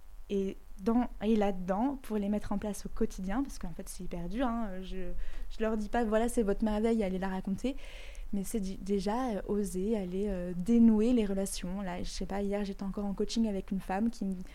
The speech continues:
me parlait d'une relation dans son boulot où, euh, elle était, euh,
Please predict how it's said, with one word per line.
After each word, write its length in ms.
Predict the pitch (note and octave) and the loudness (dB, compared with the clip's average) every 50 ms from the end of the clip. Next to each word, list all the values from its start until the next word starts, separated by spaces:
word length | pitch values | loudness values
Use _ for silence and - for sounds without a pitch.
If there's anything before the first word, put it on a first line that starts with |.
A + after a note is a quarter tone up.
| - - - - | -10 -10 -6 -4
me 60 | G3+ | 0
parlait 220 | - G#3+ G#3+ G#3+ A#3 | 2 4 4 6 6
d'une 120 | A3+ G#3+ | 6 6
relation 360 | G#3+ A3+ G#3+ G#3+ G#3+ - B3 | 6 6 4 4 4 4 4
dans 80 | A#3 G#3+ | 4 2
son 160 | - - G#3 | 2 2 0
boulot 480 | G3 F#3 G3+ G3+ G#3+ A3+ B3+ B3+ - - | 0 2 2 4 4 6 6 4 2 0
où, 200 | A3+ A3+ A#3+ B3 | 0 0 2 2
euh, 160 | G#3+ G3 F#3 - - - - - - - - - | 2 0 -2 -4 -8 -10 -10 -10 -8 -8 -6 -4
elle 140 | G3+ F#3+ F#3+ | -2 0 0
était, 340 | F#3+ F3+ - - G#3 G#3 G3+ | 0 -2 -2 0 0 0 0
euh, 500 | G3 F#3 F3+ F3+ F3+ F3+ F3 F3 F3 | 0 0 -2 -2 -4 -4 -4 -4 -4